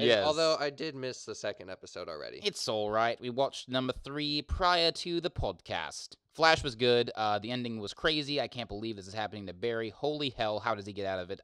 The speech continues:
Speaker 1: I don't know.
Speaker 2: That's all I got, too, for it.
Speaker 1: <laughs>
Speaker 2: Definitely. I don't know what he's gonna do, man.
Speaker 1: But moving on to our Black
Speaker 2: <laughs>
Speaker 1: Lightning review. It's
Speaker 2: He's in a
Speaker 1: episode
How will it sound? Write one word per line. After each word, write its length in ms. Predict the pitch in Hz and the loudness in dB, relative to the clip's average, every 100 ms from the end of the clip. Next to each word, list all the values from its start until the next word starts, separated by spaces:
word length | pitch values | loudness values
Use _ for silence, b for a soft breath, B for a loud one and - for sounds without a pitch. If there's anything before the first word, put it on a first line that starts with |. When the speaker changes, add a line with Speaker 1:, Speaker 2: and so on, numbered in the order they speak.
| - | -10
Speaker 1:
I 200 | 90 90 | -12 -10
don't 240 | 85 87 | -12 -12
know. 320 | - 85 58 - - - _ _ _ _ _ _ _ _ _ | -12 -10 -12 -14 -20 -20 _ _ _ _ _ _ _ _ _
Speaker 2:
That's 260 | 120 139 | -2 2
all 120 | 143 123 | 6 6
I 120 | 123 | 6
got, 200 | 113 101 | 4 2
too, 200 | - 107 | 0 -2
for 240 | - 98 95 | -2 -2 -2
it. 140 | 90 - - | -2 -6 -18
Speaker 1:
<laughs> 220 | - - 104 | -20 -10 2
Speaker 2:
Definitely. 520 | 110 104 104 98 98 | 2 4 0 -2 2
I 140 | 104 | 4
don't 140 | 117 113 | 4 4
know 120 | 110 | 4
what 140 | 110 | 6
he's 140 | 110 107 | 4 0
gonna 220 | 113 107 | -4 -4
do, 180 | 104 101 | -4 -4
man. 260 | 95 92 101 | -6 -8 -2
Speaker 1:
But 160 | 185 | -2
moving 260 | 254 311 277 | 2 2 6
on 180 | 233 220 | 8 8
to 60 | 190 | 12
our 120 | 175 | 12
Black 400 | 151 151 175 180 | 10 10 10 10
Speaker 2:
<laughs> 80 | 185 | 10
Speaker 1:
Lightning 400 | 175 175 165 160 | 12 12 8 2
review. 500 | 151 147 135 131 120 | 2 2 4 6 6
It's 160 | 117 185 | 6 10
Speaker 2:
He's 40 | |
in 60 | 180 | 10
a 20 | 170 | 10
Speaker 1:
episode 380 | - 160 139 | 4 6 6